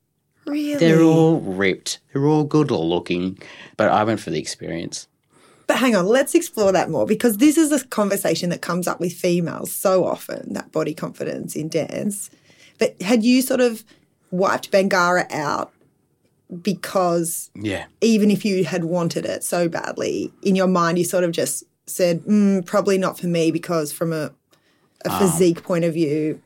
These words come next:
Speaker 1: it's not a match?
Speaker 2: No, yeah, correct. I don't know.
Speaker 1: Okay.
Speaker 2: I just didn't see it. And I didn't, well, in, in, in all dance, I don't
Speaker 1: Mm.
Speaker 2: see people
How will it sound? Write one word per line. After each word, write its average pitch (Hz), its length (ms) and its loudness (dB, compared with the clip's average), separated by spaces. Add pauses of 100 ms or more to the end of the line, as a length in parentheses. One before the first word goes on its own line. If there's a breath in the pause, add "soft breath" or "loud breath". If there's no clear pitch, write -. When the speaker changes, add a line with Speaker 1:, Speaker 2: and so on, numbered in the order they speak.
(320)
Speaker 1:
it's - 160 -4
not 165 160 0
a 98 40 -4
match? - 640 -12
Speaker 2:
No, 87 420 -6
yeah, 85 200 -8
correct. - 520 -10 (420)
I - 100 -6
don't 120 100 -2
know. 113 80 -2
Speaker 1:
Okay. 110 120 -2
Speaker 2:
I - 20 -2
just 104 180 -6
didn't 101 160 -6
see 101 220 -4
it. 110 160 -6 (120)
And 104 120 -2
I 101 40 -2
didn't, 120 280 -4 (600)
well, 120 400 0
in, 113 160 -2
in, 110 340 -4 (100)
in 110 140 -2
all 101 160 -2
dance, 90 420 -8 (180)
I 101 100 -8
don't 92 160 0
Speaker 1:
Mm. - 20 -2
Speaker 2:
see 95 140 -2
people 90 520 -4